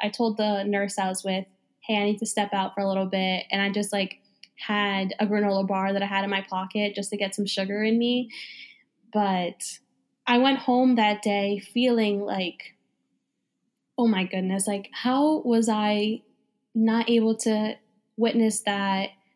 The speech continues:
procedure that is super normal for patients to get and, you know, and, and, and feel like I couldn't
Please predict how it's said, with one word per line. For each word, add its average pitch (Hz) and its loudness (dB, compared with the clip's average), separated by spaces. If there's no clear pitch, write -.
procedure 226 2
that 196 2
is 196 -2
super 254 0
normal 202 2
for 202 -2
patients 208 0
to 240 -2
get 185 0
and, 202 2
you 254 4
know, 208 4
and, 214 4
and, 220 4
and 214 0
feel 233 4
like 220 2
I 208 2
couldn't 208 0